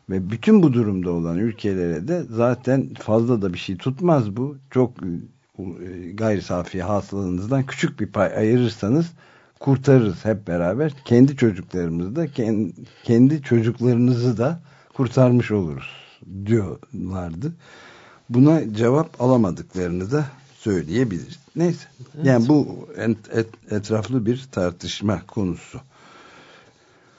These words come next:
Speaker 1: Çevreyle ilgili çok sayıda haberimiz daha var ama artık burada bırakacağız. Bir de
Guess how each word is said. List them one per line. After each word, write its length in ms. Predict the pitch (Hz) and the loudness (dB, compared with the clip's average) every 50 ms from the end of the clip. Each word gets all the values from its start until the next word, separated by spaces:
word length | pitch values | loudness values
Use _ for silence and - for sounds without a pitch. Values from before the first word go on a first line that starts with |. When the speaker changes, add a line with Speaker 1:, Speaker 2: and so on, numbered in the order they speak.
| _ _ _ _ _ _ _ | _ _ _ _ _ _ _
Speaker 1:
Çevreyle 520 | - - 135 135 135 156 170 165 156 151 147 | -2 2 4 6 8 8 8 8 8 6 4
ilgili 340 | 143 143 147 165 170 170 | 4 2 0 0 0 0
çok 320 | 170 - 160 165 160 - - | 0 2 2 2 2 0 -2
sayıda 460 | - 131 117 110 104 95 87 104 101 | 0 2 2 2 2 0 -2 -4 -4
haberimiz 800 | - - - - - - 104 110 113 107 107 104 104 101 101 92 | -4 -8 -10 -12 -10 -8 -2 2 2 4 4 4 2 2 2 0
daha 220 | 110 107 101 101 | 2 2 2 2
var 120 | 117 143 151 | 2 2 2
ama 180 | 135 113 95 | 2 2 0
artık 380 | 90 110 113 107 - - 113 113 | 0 -2 -4 -4 -4 -8 -8 -4
burada 300 | 123 127 123 113 120 113 | 0 0 2 2 2 2
bırakacağız. 480 | 117 117 123 123 143 156 151 131 117 117 | 2 2 0 0 0 -2 -2 -2 -2 -2
Bir 100 | 127 139 | 0 2
de 180 | 143 131 - | 2 0 0